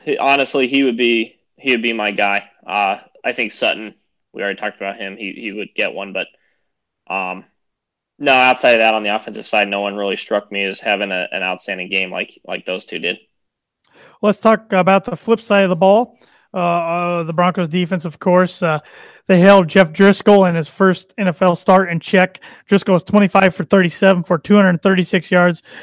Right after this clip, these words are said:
Speaker 2: one touchdown. Uh, we did force him into one interception,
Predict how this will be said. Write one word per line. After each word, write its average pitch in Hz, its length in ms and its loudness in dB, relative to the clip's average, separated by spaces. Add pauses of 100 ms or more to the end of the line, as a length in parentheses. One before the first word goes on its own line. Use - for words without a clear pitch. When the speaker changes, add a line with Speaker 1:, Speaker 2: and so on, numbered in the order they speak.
(120)
Speaker 2:
one 214 220 6
touchdown. 185 880 2 (360)
Uh, 160 240 0
we 170 80 -2
did 190 160 4
force 196 280 4
him 196 60 2
into 175 120 2
one 185 220 4
interception, 180 680 0